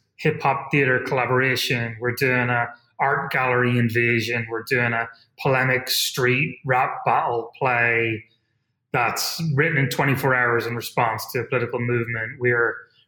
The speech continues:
reinventing classics, uh, in site-specific environments. We are taking over a theater for six months and founding an ensemble, and we're just gonna kinda see what happens in months five and six.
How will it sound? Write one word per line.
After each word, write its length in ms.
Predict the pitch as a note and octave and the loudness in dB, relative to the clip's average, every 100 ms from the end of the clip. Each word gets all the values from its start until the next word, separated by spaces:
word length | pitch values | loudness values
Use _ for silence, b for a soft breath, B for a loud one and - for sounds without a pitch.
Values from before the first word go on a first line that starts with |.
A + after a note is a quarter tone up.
| - | -2
reinventing 920 | C3+ D3+ D3 C3 C3 C#3 C3+ C#3 B2 | 2 4 4 4 2 0 0 0 0
classics, 760 | A#2+ C3+ B2+ - A2+ - - - A#2 | -2 -2 -2 -2 -4 -4 -8 -8 -6
uh, 420 | D3+ A#2 A2 A2+ E3+ F3+ | -2 0 0 0 -4 -4
in 240 | B2+ A2 | -4 -4
site-specific 760 | - B2 A#2+ - A#2+ B2 A#2 A#2 | -2 -2 -2 -6 -4 -4 -6 -10
environments. 800 | A2+ B2 A#2+ A#2 A2+ G#2+ - - | -6 -2 -2 -2 -8 -12 -12 -8
We 140 | A#2+ A#2 | -4 0
are 380 | A#2 A2+ A2 B B B - | 2 2 0 B B B -6
taking 380 | D#3+ C3+ C3+ C3+ | -2 2 2 4
over 720 | C3+ A#2+ B2+ A#2 A2+ - - _ _ _ E3+ | 4 4 2 2 0 -4 -16 _ _ _ -8
a 60 | |
theater 640 | - E3 D3+ C3+ B2 A#2+ - - _ - | -2 2 2 2 2 0 -6 -14 _ -6
for 120 | - | -2
six 360 | - D3 - D3 | 0 0 0 0
months 520 | C3+ A2+ - - D3+ | 0 0 -4 -8 -6
and 160 | B2 - | -4 -2
founding 340 | B2+ B2 B2 | 0 0 2
an 100 | A#2+ | 0
ensemble, 720 | A#2 - C3 C3 B2+ A#2+ A2 | 0 0 2 2 4 2 0
and 80 | G#2+ | -4
we're 100 | G#2+ | -6
just 200 | A#2+ - | -8 -8
gonna 160 | A#2+ | -8
kinda 280 | - A#2+ A#2 | -4 -4 -4
see 220 | - D#3+ | -2 2
what 160 | C3+ B2+ | 4 2
happens 600 | B2+ C3+ C3 A#2 G#2+ - | 2 -2 0 -2 -4 -10
in 120 | A2+ A#2 | -14 -12
months 200 | A2+ - | -12 -8
five 220 | A#2+ A2 | -8 -8
and 120 | G#2 | -10
six. 260 | - A#2 | -10 -12